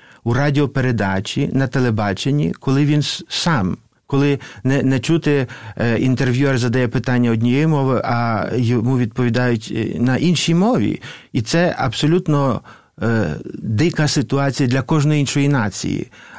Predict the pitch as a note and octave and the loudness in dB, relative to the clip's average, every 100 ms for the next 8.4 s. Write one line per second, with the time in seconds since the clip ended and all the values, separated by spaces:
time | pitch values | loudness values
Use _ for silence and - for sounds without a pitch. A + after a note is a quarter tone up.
0 | - C3 C3 A#2 D#3+ A#3 A3+ E3 D#3 D#3 | -4 0 0 2 2 2 2 0 2 2
1 | D#3+ - - C#3+ A#2+ E3+ D#3 C#3+ - - | 0 -4 -2 0 0 2 2 2 -2 -4
2 | C#3+ - C#3+ B2+ C3 D#3+ - A#2+ A#2 G#2 | -6 -4 -2 0 2 0 0 0 0 -2
3 | - A2 G#2+ - - C3+ B2 C3 C#3 C#3 | -2 -2 -2 -6 -8 -4 0 0 2 2
4 | C#3+ C#3 C3 A#2 C3 B2+ G#2+ - A#2 A#2 | 0 0 0 0 0 0 0 0 2 0
5 | A2 - - - - A#2+ C#3+ C3+ C#3 C3+ | -2 -10 -20 -14 -6 0 2 2 2 2
6 | D#3+ A#2+ G#2 G2 F#2 G#2+ - A#2+ A2+ - | 2 0 0 0 -2 -4 -2 -2 -2 -8
7 | - A#2 B2+ D#3 F#3 B2+ B2 - C3 B2+ | -6 0 2 2 2 0 0 0 0 0
8 | B2+ B2 A2+ - | 0 0 0 -4